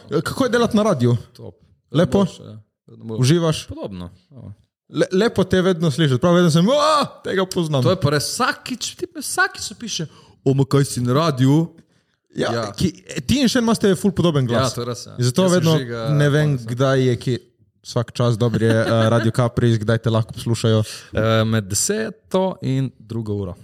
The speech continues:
Speaker 1: Vsak dan?
Speaker 2: Sto sedem celih devet megaherca.
Speaker 1: Ej,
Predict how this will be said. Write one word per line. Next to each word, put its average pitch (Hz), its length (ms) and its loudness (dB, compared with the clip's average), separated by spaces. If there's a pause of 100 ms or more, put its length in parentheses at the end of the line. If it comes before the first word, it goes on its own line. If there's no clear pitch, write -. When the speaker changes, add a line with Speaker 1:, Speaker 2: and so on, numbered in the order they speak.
Speaker 1:
Vsak 120 240 -2
dan? 131 220 2
Speaker 2:
Sto - 480 -8
sedem 110 320 -10
celih 104 240 -6
devet 98 320 -4
megaherca. - 640 -10 (260)
Speaker 1:
Ej, 151 360 2